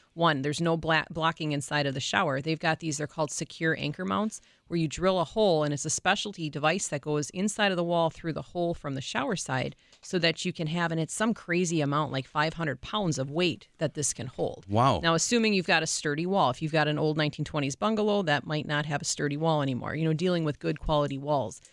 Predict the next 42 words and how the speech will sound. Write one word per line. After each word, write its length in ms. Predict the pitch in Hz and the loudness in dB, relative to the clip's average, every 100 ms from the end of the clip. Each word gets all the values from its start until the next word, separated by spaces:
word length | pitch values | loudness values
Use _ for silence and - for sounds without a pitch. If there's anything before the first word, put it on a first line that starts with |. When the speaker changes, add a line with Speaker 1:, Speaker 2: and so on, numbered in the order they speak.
| _ _ | _ _
Speaker 1:
The 100 | - | 2
other 160 | 220 285 | 2 2
big 220 | 202 165 | 0 -2
thing, 180 | 170 151 | 0 -2
too, 240 | - 240 | 0 2
is 200 | 165 139 | 2 0
these, 340 | - 160 147 - | 0 0 0 -4
um, 260 | 156 143 143 | -2 -2 -2
slide 340 | - 214 220 | 0 0 2
bars. 280 | 135 135 - | 0 0 0
You 40 | |
know, 60 | 170 | 2
everybody 240 | 196 208 | 4 2
wants 200 | 190 170 | 2 0
to 60 | 175 | 0
have 60 | |
a 40 | 156 | 0
slide 320 | - 160 160 | 2 2 2
bar 160 | 165 147 | 2 2
with 120 | 143 | -2
a 60 | |
handheld. 520 | 139 165 180 165 - - _ _ _ | -4 -2 -2 -4 -8 -12 _ _ _
Some 260 | - 220 269 | -2 2 4
of 80 | |
these 180 | 190 160 | 2 2
are 80 | 160 | 2
rated 320 | 151 156 160 156 | 4 2 2 0
to 60 | |
be 140 | 151 143 | -2 0
both 440 | 151 151 143 - - | 2 2 0 -6 -20
grab 380 | 165 165 165 180 | -2 2 2 2
bars 340 | 165 143 139 - 175 | 2 2 0 -4 0
and 200 | 214 226 | 2 2
slide 300 | - 127 131 | 2 0 0
bars. 340 | - 147 - | -2 -2 -4
So 160 | - 180 | -2 0
now 100 | 170 | 2
you're 180 | 185 180 | 2 0
concealing 800 | - 160 - - 202 220 208 165 | 0 0 2 0 0 2 2 2
that, 300 | 147 143 135 - _ | 2 2 0 -8 _
you 100 | - | 0
know, 120 | 156 | 0